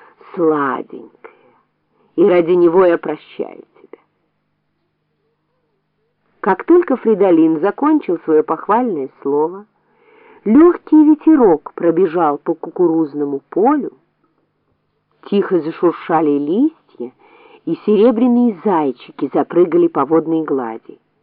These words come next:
У Фридолина мурашки пробежали по спине от таинственности всего окружающего. Ну вот, ветерок улёгся, шуршание сразу утихло, угомонились и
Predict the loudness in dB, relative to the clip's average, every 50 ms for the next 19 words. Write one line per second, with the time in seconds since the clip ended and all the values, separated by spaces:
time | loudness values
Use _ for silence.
0 | _ _ _ _ _ _ _ _ _ _ _ _ _ _ _ _ _ _ _ _
1 | -16 -16 -10 -4 -2 -2 0 2 2 4 4 4 4 4 2 2 0 0 -2 -2
2 | -4 -6 -6 -2 0 0 2 2 0 0 -2 -2 0 0 0 0 -2 -4 -6 -12
3 | _ -4 -4 -2 -2 -2 -2 -2 -4 -8 _ -4 -2 0 0 0 -2 -4 -8 _
4 | -10 -6 -4 -4 -4 -6 _ -14 -12 -6 -4 -2 -2 -2 -2 -2 -4 -4 -6 -4
5 | -4 -6 -6 -6 -8 -10 _ _ -18 -18 -18 -18 _ _ _ _ _ _ _ _
6 | _ _ _ _ _ _ _ _ _ _ _ _ _ _ _ 0 2 4 4 4
7 | 4 2 0 -6 _ _ _ _ _ _ _ _ _ -2 2 2 2 4 6 6
8 | 6 6 4 4 6 6 6 6 4 2 2 0 -6 -16 -10 -10 -10 -10 -12 _
9 | _ _ _ _ _ _ _ _ _ _ -4 0 0 0 0 2 2 4 6 6
10 | 6 6 4 2 -2 -2 0 0 0 2 2 2 2 0 -2 -12 -12 -8 -8 -8
11 | -8 -10 -10 -10 -10 -10 -10 -12 _ _ _ _ _ 0 0 0 2 4 2 2
12 | 4 2 0 2 2 2 2 4 4 4 4 2 -2 -8 -10 -8